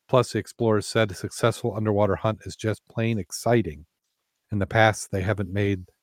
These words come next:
a big fuss about the finds, but revealing the location and putting out press releases, this time they decided to make sure people knew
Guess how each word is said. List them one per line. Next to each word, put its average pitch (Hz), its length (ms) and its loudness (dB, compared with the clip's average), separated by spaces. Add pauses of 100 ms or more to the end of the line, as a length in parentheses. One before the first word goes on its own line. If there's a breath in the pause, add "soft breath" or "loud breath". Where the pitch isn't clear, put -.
(120)
a 92 60 -10
big 98 260 2
fuss - 300 2
about 92 240 -4
the - 80 -14
finds, 95 500 -4 (400)
but 113 100 4
revealing 101 400 2
the 95 80 -2
location 98 500 -2
and 90 80 -10
putting 98 240 -2
out 95 200 0
press - 260 0
releases, 104 540 -2 (460 soft breath)
this 117 180 2
time 110 240 4
they 98 80 2
decided 98 440 2
to 95 60 -2
make 98 220 0
sure - 240 -4
people - 380 -8
knew 104 360 0